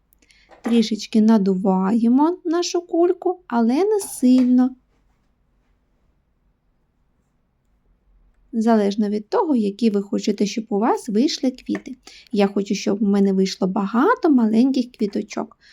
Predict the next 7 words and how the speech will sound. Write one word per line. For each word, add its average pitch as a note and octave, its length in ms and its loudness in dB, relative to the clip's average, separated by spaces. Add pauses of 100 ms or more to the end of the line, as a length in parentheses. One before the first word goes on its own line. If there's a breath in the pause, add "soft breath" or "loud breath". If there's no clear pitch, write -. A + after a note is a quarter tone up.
(180 soft breath)
тому G#3+ 300 -2
надуваю A3 680 0 (540)
кульку G4 520 -2 (240)
ось E4 200 -2
такого C#4+ 420 0
невеличкого A3 800 0
розміру. A#3 500 -4